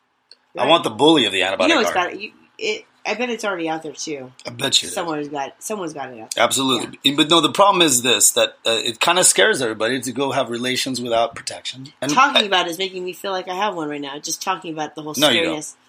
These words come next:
Speaker 1: Well, don't sit on my carpet.
Speaker 2: <laughs>
Speaker 1: But if you, <laughs> if you,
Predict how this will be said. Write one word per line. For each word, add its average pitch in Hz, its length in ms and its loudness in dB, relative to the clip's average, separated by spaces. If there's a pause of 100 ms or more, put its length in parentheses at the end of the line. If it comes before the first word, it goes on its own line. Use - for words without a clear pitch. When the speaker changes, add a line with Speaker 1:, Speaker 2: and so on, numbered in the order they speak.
(120)
Speaker 1:
Well, 113 100 -8
don't 156 160 4
sit - 140 4
on 160 80 0
my 143 80 4
carpet. - 320 0 (260)
Speaker 2:
<laughs> 247 60 -2 (720)
Speaker 1:
But 147 300 4 (240)
if 147 160 2
you, 170 200 4
<laughs> - 1400 2
if 147 220 4
you, 160 440 6